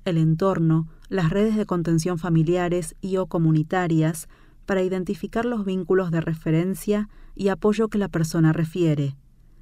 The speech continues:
Asimismo, es clave atender a la gestualidad y lo que dice el cuerpo de la persona en situación de violencia, ser pacientes con sus tiempos y respetar su confidencialidad y privacidad. El acompañamiento.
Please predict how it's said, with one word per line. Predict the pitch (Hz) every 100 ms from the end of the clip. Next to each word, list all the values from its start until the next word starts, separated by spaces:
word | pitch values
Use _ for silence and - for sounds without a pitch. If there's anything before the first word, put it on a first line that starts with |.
| - - - -
Asimismo, | 170 185 180 175 202 196 208 - - -
es | 196
clave | - 233 240 214
atender | 175 170 165 180
a |
la | 180
gestualidad | 165 160 156 165 160 165 180 208 -
y | 190
lo | 170
que | 165 175
dice | 196 208 214
el | 180
cuerpo | 160 185 180 185
de | 175
la | 165
persona | 160 160 180 175
en | 175
situación | 175 165 156 160 160
de | 156
violencia, | 160 175 160 151 - 143 139 - - - - -
ser | - 208
pacientes | 202 196 160 214 202 185
con | 160 165
sus | 160 147
tiempos | - 202 185 165 165 160 - - -
y | - 208
respetar | 196 160 196 220 220
su | 254
confidencialidad | 226 196 160 175 165 160 170 160 160 165
y | 170
privacidad. | 165 165 165 160 175 156 143 139 - _ - _ _ _ _ _ _ _ _
El | 208 202
acompañamiento. | 202 208 208 214 208 214 190 160 151 151 143